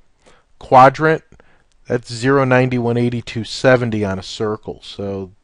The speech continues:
that one is, um, pretty well set. Intersection and extension. The intersection is the intersection between two points. Extension means that it's,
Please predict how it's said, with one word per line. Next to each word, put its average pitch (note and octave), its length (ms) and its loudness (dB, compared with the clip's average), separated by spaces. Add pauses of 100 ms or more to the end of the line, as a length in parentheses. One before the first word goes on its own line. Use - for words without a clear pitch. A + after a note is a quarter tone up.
that G#2+ 340 -4
one A2 180 -6
is, G2 340 -10 (600)
um, F#2 560 -8 (1300)
pretty D3+ 480 -4
well A2+ 180 -4
set. - 400 -4 (480)
Intersection D#3 720 0
and C3 140 -2
extension. - 1000 -6 (100)
The A#2+ 160 -4
intersection C#3 540 -2
is A#2+ 120 -6
the A#2 100 -6
intersection A#2+ 460 -6
between A2+ 320 -8
two - 160 -14
points. D#3+ 520 -4 (440)
Extension D3 640 0
means A#2+ 300 -2
that A#2+ 100 0
it's, - 200 -10